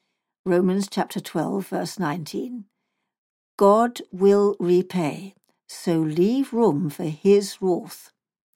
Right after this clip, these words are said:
When a co-worker says something behind your back at the office, or a friend minimises your contributions right in front of you, you don't need to give it to 'em.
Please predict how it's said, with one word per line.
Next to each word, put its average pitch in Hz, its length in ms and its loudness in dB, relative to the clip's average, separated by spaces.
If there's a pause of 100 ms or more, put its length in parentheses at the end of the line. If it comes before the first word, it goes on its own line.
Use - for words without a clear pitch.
(1000)
When 254 160 0
a 294 80 -2
co-worker 165 680 0
says 170 280 -4
something 170 380 -2
behind 160 420 -2
your 175 160 -2
back 156 300 -4
at 190 80 -4
the 190 140 -4
office, - 520 -8 (300)
or 190 160 2
a 190 80 2
friend 196 540 0
minimises 175 760 0
your 180 160 0
contributions 170 880 -4
right 175 280 0
in 185 100 -2
front - 260 -4
of 151 140 -10
you, - 220 -2 (580)
you 214 140 -4
don't 381 360 0
need 196 280 0
to 170 100 0
give 165 320 0
it - 160 -4
to - 140 -14
'em. 202 260 -4